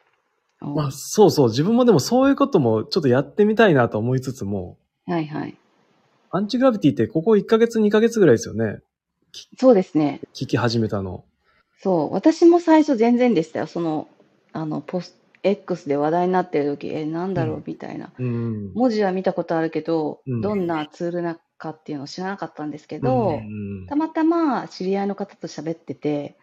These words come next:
Speaker 1: うん。
Speaker 2: なんか、「最近エーアイの使い方どんなんしてます？」みたいな話になって、
Speaker 1: うんうん。
Speaker 2: 「あ、最近これ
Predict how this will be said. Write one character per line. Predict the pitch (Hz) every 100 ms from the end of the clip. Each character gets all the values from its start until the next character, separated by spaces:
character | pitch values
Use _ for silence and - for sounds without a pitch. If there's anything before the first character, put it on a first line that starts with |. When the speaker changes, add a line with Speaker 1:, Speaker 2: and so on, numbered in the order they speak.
| -
Speaker 1:
う |
ん。 | 127 104 95 _ -
Speaker 2:
な |
ん | 180
か、 | 165
「最 | 208 208
近 | 196 180
エ | 185
ー | 208
ア |
イ | 196
の |
使 | 165 160
い | 156
方 | - 151
ど | 160
ん | 175
な | 202
ん | 196
し |
て | 165
ま | 160
す？」 | 156 - 156
み | 151
た | 143 -
い |
な | 139
話 | 160 165 175
に |
な | 185
っ | 214 _
て、 | 320 349 175 -
Speaker 1:
う | 143
ん | 117 110
う |
ん。 | 101 90 _ _
Speaker 2:
「あ、 | 185
最 | 185
近 | 180 185
こ | - 180
れ | 175 170 170 170 170 165